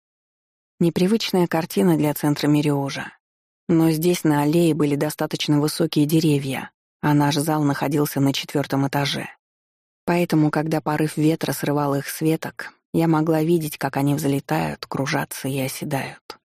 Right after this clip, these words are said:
Снова вернулась судья со всем своим сопровождением.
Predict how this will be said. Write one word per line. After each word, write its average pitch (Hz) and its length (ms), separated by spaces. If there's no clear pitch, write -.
Снова 208 360
вернулась 156 500
судья 170 400
со 147 160
всем 170 220
своим 147 320
сопровождением. 135 1000